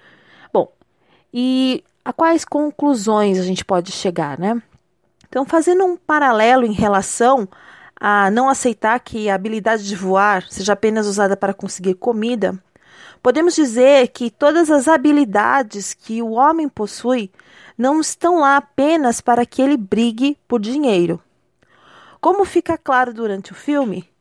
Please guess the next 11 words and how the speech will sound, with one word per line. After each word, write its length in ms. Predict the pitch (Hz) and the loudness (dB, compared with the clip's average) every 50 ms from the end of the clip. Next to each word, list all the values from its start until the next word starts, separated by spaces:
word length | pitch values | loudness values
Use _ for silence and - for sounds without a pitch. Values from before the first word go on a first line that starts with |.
| _ _ _ _ _ | _ _ _ _ _
nossa 280 | - 214 247 - 247 220 | -2 -2 0 0 0 0
verdadeira 480 | 220 214 202 202 208 262 302 311 302 | 2 2 0 2 2 2 4 4 2
busca, 760 | 220 190 190 220 233 240 254 - - - - - 175 - - - _ _ _ - | 2 2 2 2 2 2 0 -2 -4 -6 -6 -4 -4 -4 -6 -8 _ _ _ -8
aquela 380 | - 180 190 - 226 220 226 226 | -6 -6 -2 0 0 0 0 -2
que 120 | - 220 | -4 -8
traz 280 | - - 214 208 202 208 | -4 -2 -2 0 0 -2
a 40 | |
real 320 | 208 196 214 202 196 196 196 | -2 -2 0 0 0 0 -2
satisfação 880 | - - 208 190 190 - - - 185 180 - - - - 247 269 311 | -2 -2 -2 -2 -2 -4 -4 -4 -4 -4 -4 -6 -4 -2 0 0 2
na 140 | 339 320 254 | 2 2 0
vida, 520 | 202 185 - 202 233 226 - 175 175 185 | 0 -2 -2 -4 -4 -2 -2 -4 -4 -4